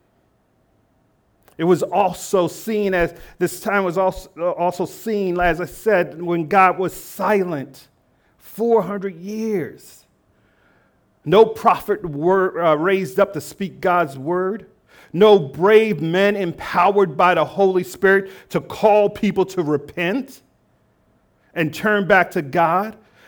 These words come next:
No amazing miracles, signs of wonders,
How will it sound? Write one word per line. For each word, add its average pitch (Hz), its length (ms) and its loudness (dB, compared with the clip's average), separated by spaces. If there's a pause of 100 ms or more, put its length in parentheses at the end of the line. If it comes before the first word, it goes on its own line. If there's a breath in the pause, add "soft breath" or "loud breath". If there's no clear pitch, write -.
No 220 320 6
amazing 202 1300 2
miracles, 214 920 2 (140 loud breath)
signs 208 800 4
of 170 140 -2
wonders, 208 580 0